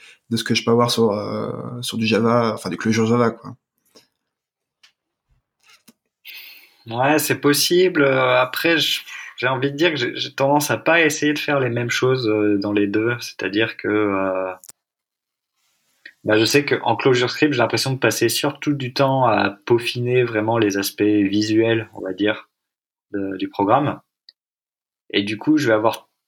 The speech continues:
Speaker 2: beaucoup plus tendance à utiliser du, euh, du hot code reloading, on va dire.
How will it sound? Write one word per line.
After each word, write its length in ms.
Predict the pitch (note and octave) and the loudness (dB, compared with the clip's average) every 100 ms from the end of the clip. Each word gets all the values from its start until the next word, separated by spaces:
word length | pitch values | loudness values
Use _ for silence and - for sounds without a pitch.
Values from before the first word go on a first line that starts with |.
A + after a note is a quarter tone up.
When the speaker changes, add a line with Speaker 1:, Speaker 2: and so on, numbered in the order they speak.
| _ _ _ | _ _ _
Speaker 2:
beaucoup 340 | B2 C3+ D3 D3 | -4 -2 -2 -2
plus 220 | D3+ D3+ | -2 -2
tendance 440 | C#3+ C#3 C#3+ C#3 | -2 0 0 0
à 280 | A2+ A2+ A2+ | 0 2 2
utiliser 560 | A2+ A2 A#2+ A#2 A#2+ B2+ | 0 -2 -2 0 2 2
du, 500 | G#2+ G#2 G#2 G2+ G2+ | 2 2 2 2 0
euh, 300 | G2 G2+ G2+ | -2 -2 -4
du 240 | F#2+ G2+ | -4 -4
hot 180 | - G#2+ | -2 -2
code 160 | - A#2 | 0 2
reloading, 600 | G#2+ G#2 G2+ C3 D#3 D3+ C3+ - | 2 2 0 0 -2 -4 -8 -6
on 100 | G2+ | -2
va 120 | G2 | 2
dire. 360 | A2+ D3 - | 2 0 -4